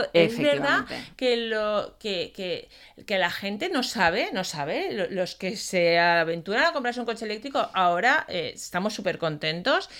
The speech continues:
Speaker 1: y, y la gente se su-, si tiene un segundo vehículo se suele también comprar otro vehículo eléctrico. Pero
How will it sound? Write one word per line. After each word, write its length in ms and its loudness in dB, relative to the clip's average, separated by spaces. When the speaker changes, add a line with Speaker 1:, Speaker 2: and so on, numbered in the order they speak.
Speaker 1:
y, 420 0
y 140 -2
la 120 -2
gente 200 -4
se 160 -4
su-, 320 -8
si 240 -10
tiene 300 -4
un 80 0
segundo 260 -4
vehículo 260 -4
se 120 -10
suele 300 -4
también 300 -4
comprar 220 -2
otro 120 -2
vehículo 300 -4
eléctrico. 500 -4
Pero 800 4